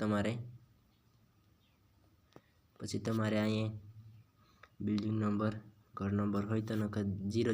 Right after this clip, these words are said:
ઝીરો નાખી દેવાનું છે. પછી અહીંયા ઓટોમેટિક આવી જાય. પછી તમારે સ્ટેટ, રોડ, લેન, તમારે અહીંયા જે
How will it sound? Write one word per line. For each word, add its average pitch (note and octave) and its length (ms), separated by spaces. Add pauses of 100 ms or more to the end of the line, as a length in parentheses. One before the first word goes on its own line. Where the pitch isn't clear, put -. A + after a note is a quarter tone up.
ઝીરો A2 240
નાખી G#2 280
દેવાનું G#2 340
છે. A2 100 (560)
પછી G2 240
અહીંયા G#2+ 240
ઓટોમેટિક A2 440
આવી G2+ 240
જાય. G#2 240 (1160)
પછી - 320
તમારે G#2+ 360 (880)
સ્ટેટ, A#2+ 360 (260)
રોડ, A#2 220 (260)
લેન, A2 220 (240)
તમારે G#2+ 380
અહીંયા G#2+ 240
જે G#2+ 100